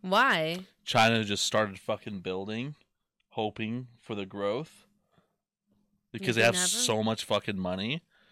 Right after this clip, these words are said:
Speaker 2: Um,
Speaker 1: Damn.
Speaker 2: they're, like, under, yeah, they're under occupied developments in China. So, like, they had so, uh,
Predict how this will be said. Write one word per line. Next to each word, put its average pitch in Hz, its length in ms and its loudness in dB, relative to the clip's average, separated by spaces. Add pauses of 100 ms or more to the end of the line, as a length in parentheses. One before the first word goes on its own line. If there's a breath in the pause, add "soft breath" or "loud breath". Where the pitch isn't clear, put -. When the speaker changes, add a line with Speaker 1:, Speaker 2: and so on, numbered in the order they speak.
(300 soft breath)
Speaker 2:
Um, 87 600 -2 (240)
Speaker 1:
Damn. 208 1300 -2 (160)
Speaker 2:
they're, 117 240 4
like, 107 260 4
under, 110 560 4 (500 soft breath)
yeah, 104 120 4
they're 98 280 2
under 113 360 2
occupied 95 500 -2
developments 90 580 -6
in 73 80 -16
China. 82 380 -8
So, 104 200 4
like, 101 220 2 (320 loud breath)
they 110 120 2
had 117 220 6
so, 107 920 4 (680)
uh, 82 580 2